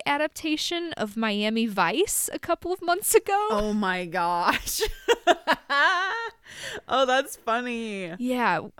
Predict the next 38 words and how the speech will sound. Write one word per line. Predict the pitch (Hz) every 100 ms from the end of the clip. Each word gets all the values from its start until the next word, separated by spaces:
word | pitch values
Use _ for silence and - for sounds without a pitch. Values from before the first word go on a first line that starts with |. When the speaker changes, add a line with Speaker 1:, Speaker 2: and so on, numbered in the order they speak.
| 208
Speaker 2:
that's | 233 240
great. | - 254 302 165 -
Speaker 1:
Which, | 269 - -
uh, | - 262 220 185 - _ -
not | 254 262 294 349 -
as | 330
much | 311 311 -
neon | 269 254 294 311 320
as | 339 330
I | 320
would | 320
have | 302
expected, | 320 - 330 320 - 339 339 -
not | 262 262
as | 277
much | 262 247 - - _ _ -
sunshine | - - 262 320 - 349 349
as | 349 359
I | 339
would | 339
have | 330
expected, | 349 - - 349 - 349 311 -
but | 262
I | 254
will | 254 302 453
say | - - 262 277
that | 247 214 202 - _ _ _ _ _ _ -
it's | 269 -
one | 302
of | 349
those | 349 302
movies | 254 254 269 262
that, | - 254 - _ _ _ _ _ _ - _ _ 240
not | 285 539 -
bad | 214 214 226 320
at | 403
all, | 427 403 427
just | 359 285 277 - -